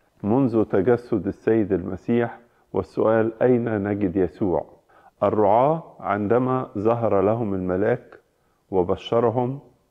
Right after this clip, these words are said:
"أبشركم بفرح عظيم يكون لجميع الشعب"، كانوا رعاة يعملون عملًا بسيطًا جدًا، ولكنه في نفس الوقت يهتمون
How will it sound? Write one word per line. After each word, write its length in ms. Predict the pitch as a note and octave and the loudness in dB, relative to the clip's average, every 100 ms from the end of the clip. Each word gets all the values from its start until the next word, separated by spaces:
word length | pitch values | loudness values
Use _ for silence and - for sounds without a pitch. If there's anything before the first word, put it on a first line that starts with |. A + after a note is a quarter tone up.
| _ G2 | _ -4
"أبشركم 680 | F#2 - A#2+ A#2+ - G#2 | -4 -2 0 0 0 -4
بفرح 480 | F#2 - A2+ G#2+ - | -4 -2 0 0 0
عظيم 460 | F2+ F#2+ A2 A#2+ G#2+ | -2 0 -2 -2 -2
يكون 420 | F#2 - A2+ G#2+ | -4 -2 -2 -2
لجميع 400 | F#2+ F#2+ G2+ G#2+ | -2 -2 -2 -4
الشعب"، 420 | G2 - A2 - - - _ _ - | -6 -2 -2 -2 -10 -20 _ _ -2
كانوا 360 | C3 C3 A2 | 0 2 2
رعاة 440 | G2 F#2+ G#2+ B2 C3+ - _ _ _ _ _ _ _ _ _ _ _ _ | 4 4 4 2 -2 -12 _ _ _ _ _ _ _ _ _ _ _ _
يعملون 760 | G#2 G2 G2+ G2+ A#2+ G#2 F2+ - _ | 0 2 0 0 0 -2 -4 -12 _
عملًا 540 | F#2+ A2 G#2+ F#2 F2+ - - _ _ _ - - | -2 0 0 -2 -4 -10 -16 _ _ _ -16 -8
بسيطًا 500 | F#2+ G2 - G#2+ - | -4 -2 0 0 0
جدًا، 580 | G2 G2 A2 C3 B2+ C#3 - _ _ _ _ G2 | -2 -2 -2 0 -2 -2 -10 _ _ _ _ 0
ولكنه 720 | G2 G2+ - G2+ A#2+ B2 B2 | 2 0 -2 -4 -2 -4 -6
في 360 | - A2+ G#2+ - | -4 -2 -2 -4
نفس 320 | G2+ A2+ - G2+ | -4 -4 -4 -4
الوقت 420 | F#2+ G#2+ - - | 0 -2 -2 -2
يهتمون 760 | G2 G2+ G2+ F#2+ G2+ A2 G#2+ | -2 -2 -4 -4 -2 -4 -4